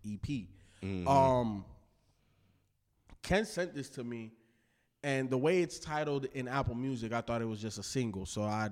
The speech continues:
Speaker 1: I didn't listen to it until I got to the studio. You know what I'm saying? I didn't need more than one listen.
Speaker 2: <laughs>
Speaker 1: I, I, I didn't need more than one. Um, and I'm not gonna give y'all no damn bio. Did you just hear the names that I just dropped?
Speaker 2: Mm-hmm.
Speaker 1: Reason, Wale, Benny the Butcher,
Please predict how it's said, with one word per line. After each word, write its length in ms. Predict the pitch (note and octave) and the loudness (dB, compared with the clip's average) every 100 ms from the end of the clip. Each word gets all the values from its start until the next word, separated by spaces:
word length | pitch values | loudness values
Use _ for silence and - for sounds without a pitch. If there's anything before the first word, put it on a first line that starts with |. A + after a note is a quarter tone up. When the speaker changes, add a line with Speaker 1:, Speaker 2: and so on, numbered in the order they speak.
| G2+ | -2
Speaker 1:
I 80 | G#2+ | -2
didn't 260 | A2+ A2+ A2+ | 0 0 2
listen 320 | C3+ C3 A#2 | 2 2 -4
to 180 | - A#2 | -4 -4
it 40 | |
until 220 | A2+ A#2 | -4 -4
I 80 | A2+ | -2
got 240 | A#2+ A#2+ - | 0 -2 -2
to 120 | D3+ | -6
the 100 | A#2+ | -6
studio. 500 | - A#2+ A2 F#2+ D#2 - _ _ _ _ _ | -8 -6 -6 -6 -10 -16 _ _ _ _ _
You 80 | F#2 | -8
know 80 | G#2 | -6
what 60 | |
I'm 60 | G#2 | -6
saying? 340 | - G2+ G2 G2 - _ - | -8 -8 -8 -12 -20 _ -8
I 120 | A2 | -2
didn't 160 | B2+ C3+ | -2 0
need 140 | D3 | 0
more 180 | C3 A#2+ | 0 0
than 100 | A2+ G#2+ | 0 0
one 180 | G2+ | -2
listen. 260 | G2 - - - - - | -4 -10 -14 -18 -20 -6
Speaker 2:
<laughs> 160 | B2 E3+ | 0 4
Speaker 1:
I, 680 | E3 - F3 - - D#3 - | 4 4 2 2 0 0 0
I, 240 | G2+ G#2 G#2+ | -2 -4 -2
I 240 | A2+ A2+ | -4 -4
didn't 180 | A#2 A#2 | -4 -4
need 220 | C3 C#3 | 0 2
more 260 | B2+ A#2+ G#2 | 2 2 -2
than 160 | G2 | -6
one. 180 | F#2+ D#2+ - - - _ - | -8 -12 -16 -20 -20 _ 2
Um, 720 | C#3+ C3+ B2+ B2 A#2 G#2 G2 - _ _ _ _ _ | 4 6 4 4 2 0 -6 -12 _ _ _ _ _
and 80 | E3+ | 8
I'm 80 | C4 | 10
not 140 | D#4 | 10
gonna 120 | A#3 F3 | 6 4
give 140 | D#3 | 4
y'all 140 | D3 | 4
no 120 | C3 B2 | 2 0
damn 260 | B2 A2+ | -2 -2
bio. 320 | G2+ C3+ G3+ F#3 | 2 4 4 2
Did 160 | D3+ | 0
you 100 | A#3+ | 0
just 180 | E4 - | 2 0
hear 120 | G#3 G#3+ | 2 4
the 100 | C3+ | 4
names 280 | E3 G4 | 4 4
that 100 | G4 | 4
I 120 | G4 G4 | 2 4
just 180 | G4+ | 4
dropped? 280 | F#2 - G2+ | 4 4 4
Speaker 2:
Mm-hmm. 220 | G#2+ A2 - - B2+ | 2 0 -4 -8 0
Speaker 1:
Reason, 480 | G3+ C4 A#3+ C4+ G3+ | 4 4 4 2 8
Wale, 520 | F3+ G#3 G#3 A#3 B3+ | 10 12 10 8 8
Benny 320 | D#3+ G3 G#3+ | 8 6 8
the 80 | G3+ | 6
Butcher, 380 | F3+ G#3+ A#3 | 6 6 6